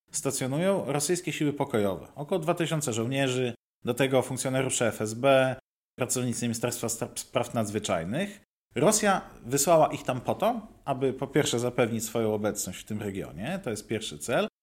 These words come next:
ale drugie, żeby mimo wszystko przeciwdziałać kolejnej wojnie,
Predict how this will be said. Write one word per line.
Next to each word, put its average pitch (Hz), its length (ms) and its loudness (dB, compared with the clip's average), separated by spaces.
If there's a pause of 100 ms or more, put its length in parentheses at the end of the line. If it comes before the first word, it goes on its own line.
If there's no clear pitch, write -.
(140)
ale 190 200 6
drugie, 151 340 2
żeby 180 200 0
mimo 180 220 0
wszystko 147 320 -2
przeciwdziałać 147 800 2 (300)
kolejnej 156 360 6
wojnie, 98 380 2